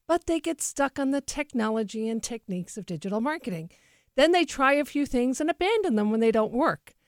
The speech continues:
Then they try to implement the latest strategy some guru is preaching without really understanding how it works or why they are doing it. In a nutshell, they find digital marketing overwhelming. You know what happens when people get overwhelmed? They do nothing.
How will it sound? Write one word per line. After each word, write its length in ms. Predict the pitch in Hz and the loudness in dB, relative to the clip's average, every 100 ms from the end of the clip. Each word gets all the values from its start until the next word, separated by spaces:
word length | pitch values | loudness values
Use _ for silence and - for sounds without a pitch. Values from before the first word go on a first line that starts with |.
| _ _ _ | _ _ _
Then 400 | 170 240 294 214 | 0 2 4 4
they 120 | 190 190 | 2 0
try 180 | 220 | -2
to 140 | 208 - | -4 -4
implement 400 | 240 240 226 233 | -4 -2 -2 -2
the 80 | 247 | 0
latest 360 | 262 285 277 | 0 0 -2
strategy 520 | - 269 294 269 196 | -2 -2 0 -2 -4
some 260 | 196 226 214 | -4 -2 -2
guru 520 | 160 190 285 311 226 | 2 2 4 4 4
is 120 | 226 - | 2 -4
preaching 560 | - 330 523 220 202 - _ - | -8 -8 -6 -6 -6 -8 _ -6
without 360 | 302 320 359 226 | -2 0 0 2
really 320 | 226 330 359 | 2 4 2
understanding 680 | - 277 277 - 226 226 226 220 - | 0 -2 -2 -2 0 0 -2 -8 -8
how 200 | 240 294 | 0 2
it 80 | 285 | 2
works 360 | 202 208 196 - | 0 -2 -4 -10
or 180 | 220 202 | -6 -4
why 440 | 165 170 202 214 | -4 0 2 2
they 160 | 233 214 | 0 -2
are 120 | 202 | -2
doing 300 | 175 180 175 | -2 -4 -6
it. 160 | 135 - _ _ _ _ - | -10 -18 _ _ _ _ -2
In 140 | 320 | 0
a 60 | 294 | 4
nutshell, 440 | 247 240 - 240 | 2 0 2 2
they 140 | 233 254 | 2 0
find 320 | 247 233 190 | 0 -2 0
digital 340 | 190 208 269 | -2 -2 -2
marketing 480 | 247 240 226 220 220 _ _ - | 0 -2 -4 -8 -8 _ _ -2
overwhelming. 800 | 226 240 240 220 208 202 143 151 _ _ _ - | 4 4 4 4 2 0 -2 -8 _ _ _ -2
You 140 | 208 | 0
know 120 | 214 | 2
what 140 | 208 220 | 0 -2
happens 520 | 302 403 - 311 285 | -2 -4 -4 -4 -2
when 140 | 247 | -2
people 240 | 226 254 262 | -4 -6 -4
get 200 | 262 254 | -4 0
overwhelmed? 680 | 208 240 247 190 175 165 - _ _ | 0 0 -2 -2 -4 -8 -10 _ _
They 120 | 202 202 | -6 -2
do 160 | 208 | 0
nothing. 540 | 202 185 220 214 165 | 2 2 0 -4 -14